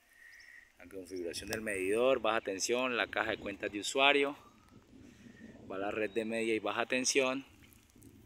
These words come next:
encontramos la abertura, acá vemos el cruce donde ya llegamos al transformador de baja tensión,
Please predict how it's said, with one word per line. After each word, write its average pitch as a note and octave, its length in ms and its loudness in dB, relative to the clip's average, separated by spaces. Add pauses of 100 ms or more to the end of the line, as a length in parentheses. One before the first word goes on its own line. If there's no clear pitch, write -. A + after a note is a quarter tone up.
(540)
encontramos A2 520 -6
la A#2 120 2
abertura, B2 680 4 (400)
acá F2+ 320 -4
vemos G#2+ 480 -2 (720)
el A2+ 220 -4
cruce C3 500 4
donde G2+ 420 0
ya G2 240 0
llegamos G#2+ 480 0
al G#2+ 160 0
transformador B2 920 2
de B2 100 6
baja G#2 300 4
tensión, C3 520 4